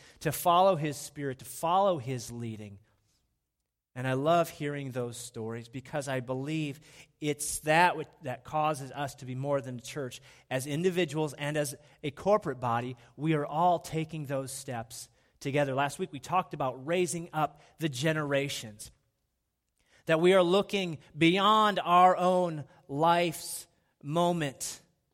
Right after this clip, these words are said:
to those who would come after, those who are in the back of the church this morning. We're looking to be generous, not because they are our children, because if you're single, you're thinking, "Well, that's somebody else's kid."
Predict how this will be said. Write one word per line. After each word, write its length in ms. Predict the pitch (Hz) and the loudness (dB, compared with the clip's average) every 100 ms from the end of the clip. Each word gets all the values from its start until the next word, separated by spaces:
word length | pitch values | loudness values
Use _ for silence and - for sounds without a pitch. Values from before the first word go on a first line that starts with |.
| _ _ _ _ _ _ _ | _ _ _ _ _ _ _
to 100 | 185 | -2
those 400 | 151 196 220 220 | 6 8 8 4
who 140 | 214 190 | 0 -2
would 120 | - | -2
come 280 | 185 180 175 | 0 0 2
after, 520 | 170 175 170 - 127 | 2 2 -2 -6 -4
those 380 | 151 208 208 - | 0 0 0 -2
who 240 | 190 175 - - | -2 -2 -4 -2
are 140 | 160 | 0
in 100 | 180 | 0
the 80 | 156 | 0
back 360 | 131 147 151 139 | 0 0 0 -8
of 80 | |
the 80 | 120 | -10
church 360 | - 123 107 - | -10 -10 -10 -12
this 220 | 113 - | -14 -12
morning. 280 | 110 98 92 _ _ _ _ _ _ _ _ _ _ _ _ - | -12 -12 -16 _ _ _ _ _ _ _ _ _ _ _ _ 0
We're 200 | 175 196 | 4 6
looking 400 | 208 220 214 190 | 6 4 0 -6
to 120 | - | -6
be 100 | 175 | -6
generous, 720 | 156 127 196 214 208 170 - - - | -6 0 2 4 2 0 -4 -12 -10
not 600 | 151 180 233 262 - 180 | -2 4 6 6 2 -8
because 640 | 202 208 208 208 202 175 - - | -6 -4 2 4 4 0 -6 -8
they 160 | 165 190 | -2 2
are 460 | 180 185 180 170 - - | 6 8 8 6 0 -8
our 180 | 170 165 | 0 0
children, 480 | 156 - 214 175 160 | 0 0 2 0 -4
because 260 | 151 170 | -2 -2
if 200 | 156 156 | -2 -4
you're 100 | 160 | -6
single, 380 | 143 202 202 170 | -6 -6 -2 0
you're 140 | 147 139 | 0 -4
thinking, 220 | 139 127 | -6 -6
"Well, 100 | 117 | -2
that's 160 | 165 | -2
somebody 260 | - 127 117 | -4 -6 -4
else's 260 | 127 117 - | -6 -8 -14
kid." 300 | 107 95 | -14 -16